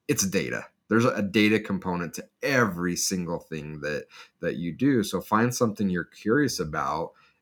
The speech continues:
and then use that to introduce yourself to the world of data and start expanding that curiosity and base knowledge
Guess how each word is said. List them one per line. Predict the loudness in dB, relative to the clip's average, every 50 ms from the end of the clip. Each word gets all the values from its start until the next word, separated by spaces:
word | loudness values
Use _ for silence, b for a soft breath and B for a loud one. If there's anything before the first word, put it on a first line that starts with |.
| _
and | -2 0 2 2
then | 2 2 2
use | 0 0 0 0 -4 -4
that | 0 2 2 4 4 2 0 0 -4 -8
to | -8 -4
introduce | -4 -4 -4 -4 -4 -4 -2 -4 -6 -6 -6
yourself | -8 -8 -6 -6 -6 -6 -6 -6
to | -8 -6
the | -6 -6
world | -4 -2 -2 -2 -2 -4
of | -6 -6
data | -4 -4 -2 -2 -2 -4
and | -4 -4 -6
start | -4 -2 0 0 0 -2
expanding | -4 -8 -8 -4 -2 -2 -2 0 -2 -2 -2
that | -2 -4 -4
curiosity | -6 -6 -4 -4 -2 0 0 -2 -2 -4 -6 -10 -8 -8 -8 -8
and | -10 -12 -4
base | -2 0 0 2 0 -2 -2
knowledge | 0 0 2 4 4 4 4 4 2 -2 -4 -10 -14